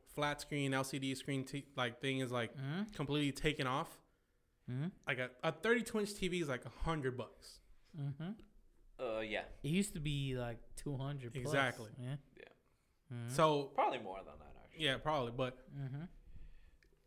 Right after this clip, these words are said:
Speaker 1: the advancements in technology have benefited certain industries more than others.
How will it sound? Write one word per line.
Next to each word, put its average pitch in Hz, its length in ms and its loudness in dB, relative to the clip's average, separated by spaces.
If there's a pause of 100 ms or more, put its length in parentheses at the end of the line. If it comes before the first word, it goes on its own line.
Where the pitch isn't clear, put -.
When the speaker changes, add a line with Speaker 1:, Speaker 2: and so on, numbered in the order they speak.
(480)
Speaker 1:
the 165 520 2
advancements 160 580 2
in 165 80 0
technology 151 720 -2 (1400)
have 127 240 0
benefited 131 600 0
certain 131 680 -4
industries 113 800 -8
more 127 220 -4
than 113 120 -6
others. 110 440 -14